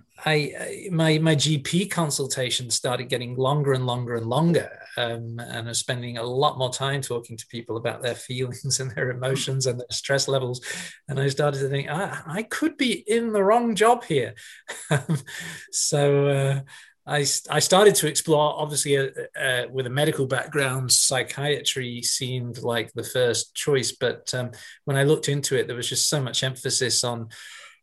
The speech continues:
prescribing medication, uh, which didn't particularly interest me. Um, so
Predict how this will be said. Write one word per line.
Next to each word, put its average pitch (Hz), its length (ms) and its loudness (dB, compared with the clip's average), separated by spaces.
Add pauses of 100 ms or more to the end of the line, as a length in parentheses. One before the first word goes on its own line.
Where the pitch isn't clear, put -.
prescribing 165 600 6
medication, 143 840 2
uh, 127 480 -2
which 131 240 -2
didn't 131 200 2
particularly 120 520 -4
interest 135 420 -2
me. 117 340 -6 (200)
Um, 123 540 -4 (180)
so 123 420 2